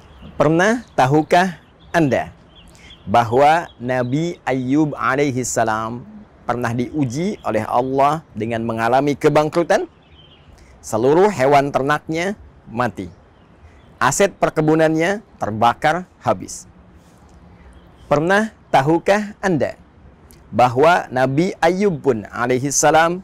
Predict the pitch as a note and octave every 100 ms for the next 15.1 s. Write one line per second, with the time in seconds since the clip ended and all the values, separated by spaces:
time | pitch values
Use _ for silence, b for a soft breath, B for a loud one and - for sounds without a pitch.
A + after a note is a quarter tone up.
0 | - _ _ A#2+ A#2+ A#2 B2+ C3 C#3 A#2+
1 | F#3+ - B2+ A#2+ A#2+ C#3 B2+ - A2 A#2+
2 | A#2 A2+ C3 B2+ C3 A#2+ A#2 A#2 A#2+ b
3 | b - A#2+ B2+ B2+ C3 C3+ B2 C3+ -
4 | F#3+ F#3+ C#3+ G2+ - A#2 B2 C3+ C#3+ C#3
5 | B2+ C#3+ D#3+ - - - F#3+ F#3+ G3 C4+
6 | - - _ _ _ _ _ - A2+ A2
7 | G2+ A2+ C#3+ E3 - - - B2+ D3+ D3+
8 | - D3 D3+ D3 C#3+ D3 D#3+ - _ -
9 | A2+ B2+ - D3+ - _ - G2+ G2+ A2+
10 | - - D3 A#2 G#2 F#2+ A#2+ A2+ D#2+ -
11 | - _ - - - - _ - - b
12 | b b b - - - D#3+ F#3+ A#3+ A#3
13 | - E3+ F#3+ A3 G3+ G#3+ D3 F#2+ F2 -
14 | _ _ - - - G#2 E3+ G3+ G2 F#2